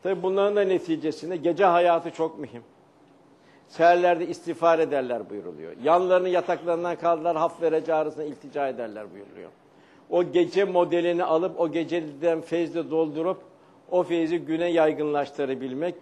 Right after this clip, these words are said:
günü haliyle de geceyi hazırlanabilmek. Periyodik olarak gece gündüz gibi iç alemin de o şekilde devam edebilmesi. Bunun da neticesinde ihlas, takva, samimiyet ve zühd halinin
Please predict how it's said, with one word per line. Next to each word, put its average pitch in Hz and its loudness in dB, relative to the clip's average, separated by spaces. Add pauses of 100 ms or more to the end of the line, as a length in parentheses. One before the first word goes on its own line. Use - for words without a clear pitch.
(100)
günü 165 -2
haliyle 165 2
de 170 -2
geceyi 160 -2
hazırlanabilmek. 117 -6 (1400)
Periyodik 175 4
olarak 170 2
gece 170 2
gündüz 165 0
gibi 160 -4
iç 196 -8
alemin 165 2
de 160 -4
o 165 -2
şekilde 156 -6
devam 147 0
edebilmesi. 113 -12 (760)
Bunun 196 0
da 196 4
neticesinde 170 -2
ihlas, 175 -2 (680)
takva, 165 4
samimiyet 160 0
ve 156 -2
zühd 156 -2
halinin 147 0